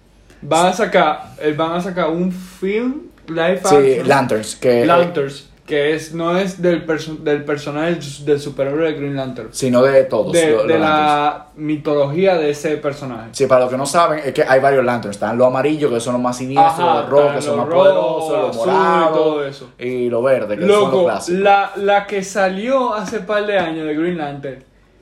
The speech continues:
Speaker 1: fue mala.
Speaker 2: La de Ryan
Speaker 1: Que hasta
Speaker 2: Reynolds,
Speaker 1: el actor
Speaker 2: malísima.
Speaker 1: Ryan Reynolds, lo, loco, loco, yo
Speaker 2: Él,
Speaker 1: amo ese actor.
Speaker 2: él lo
Speaker 1: Ryan
Speaker 2: relajó
Speaker 1: Reynolds.
Speaker 2: en Deadpool.
Speaker 1: ¿Eh?
Speaker 2: Sí, él lo relajó en Deadpool.
Speaker 1: Sí, lo mató.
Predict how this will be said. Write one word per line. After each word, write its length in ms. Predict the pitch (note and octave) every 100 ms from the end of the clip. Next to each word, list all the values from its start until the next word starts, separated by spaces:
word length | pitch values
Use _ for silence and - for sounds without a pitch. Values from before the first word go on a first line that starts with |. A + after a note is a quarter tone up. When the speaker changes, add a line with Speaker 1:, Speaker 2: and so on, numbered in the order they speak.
| _ _ _
Speaker 1:
fue 360 | - - -
mala. 1080 | G3+ G#3 G#3+ A3+ - C4 C4 B3+ A3+ F3+ - _
Speaker 2:
La 100 | B2+
de 60 | C3
Ryan 220 | C3+ E3+
Speaker 1:
Que 40 | A#3
hasta 160 | A#3 A#3+
Speaker 2:
Reynolds, 140 | A3+
Speaker 1:
el 60 | A3+
actor 180 | A3 C#3
Speaker 2:
malísima. 480 | - C#4+ C4 G#3 - -
Speaker 1:
Ryan 400 | F#3 A#3+ B3 A#3
Reynolds, 360 | A3+ A3 G3+ F3
lo, 300 | G3 F#3 F3 -
loco, 320 | F#3+ F3+ F3 E3 F3
loco, 420 | F3 E3+ D#3 D3+
yo 180 | E3 D#3+
Speaker 2:
Él, 120 | F3
Speaker 1:
amo 80 | E3
ese 100 | D3+
actor. 300 | C#3+ C#3+ C3+
Speaker 2:
él 100 | D3+
lo 60 | E3+
Speaker 1:
Ryan 100 | G3+
Speaker 2:
relajó 140 | G#3 D#3
Speaker 1:
Reynolds. 200 | G#3 A3+
Speaker 2:
en 40 | D3
Deadpool. 460 | C3+ - G#2 F#2+ - _
Speaker 1:
¿Eh? 80 | D3+ D3+ A#2
Speaker 2:
Sí, 80 | C#3
él 80 |
lo 80 | C#3
relajó 380 | D3+ D#3+ B2+ F3+
en 80 | D3
Deadpool. 300 | G2+ F#2 F3+
Speaker 1:
Sí, 280 | G#3 B3+ A#3+
lo 120 | D3+
mató. 500 | D3 D#3 A3 -